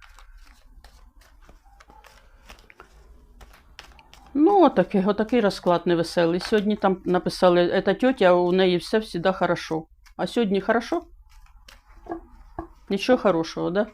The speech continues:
Грудень ще гатить будуть. Ну, так і, так і показували карти, що до кінця.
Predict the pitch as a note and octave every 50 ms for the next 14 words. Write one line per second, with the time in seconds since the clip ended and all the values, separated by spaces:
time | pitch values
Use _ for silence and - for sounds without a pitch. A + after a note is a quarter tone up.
0 | - - - - - - F3+ A3 B3 B3+ G3 F#3+ F#3+ F3 - - F#3+ F3+ G3+ F3+
1 | - F#3 F3+ F3 F#3 F#3+ A3+ A#3 A3 A#3+ A#3 - - - - - - - - _
2 | - - - - - - - F4 F4+ E4+ - D4+ D4 D4 C#4+ C#4 B3 C4+ C4+ C4
3 | C4 B3+ - C4+ C4 C#4 C#4+ B3+ G#3+ F#3 F3 E3 E3 E3 - D#3+ D#3+ - - D3+
4 | - - - E3 D#3 E3 E3 E3 - F3+ F3+ D#3+ - - E3+ D3+ D3